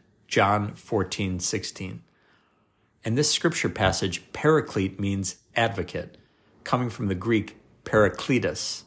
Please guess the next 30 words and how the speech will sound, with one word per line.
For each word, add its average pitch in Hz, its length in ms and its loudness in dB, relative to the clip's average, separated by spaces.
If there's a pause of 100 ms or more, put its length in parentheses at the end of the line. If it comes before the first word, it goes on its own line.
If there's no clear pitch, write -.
(560)
which - 240 0
translates 104 560 2
into 101 200 -4
the 92 100 0
Latin 98 460 4 (120)
advocatus. 104 1080 0 (640)
The 113 160 0
advocate 123 560 2
intercedes 123 800 2
with - 140 -6
the 104 60 -6
Father 95 380 4
for 113 160 -2
sinners. - 580 -2 (340)
Similarly, 98 720 2 (400)
Our 117 120 8
Lady 123 440 6
intercedes 92 640 -2
with 104 120 0
her 107 120 0
Son 87 460 0 (300)
on 98 140 -2
our 82 100 -2
behalf. 98 580 -2 (1080)
Thus, 107 540 4
she - 220 2
is 104 180 6
also 101 440 4
our 101 180 4
advocate. 107 500 0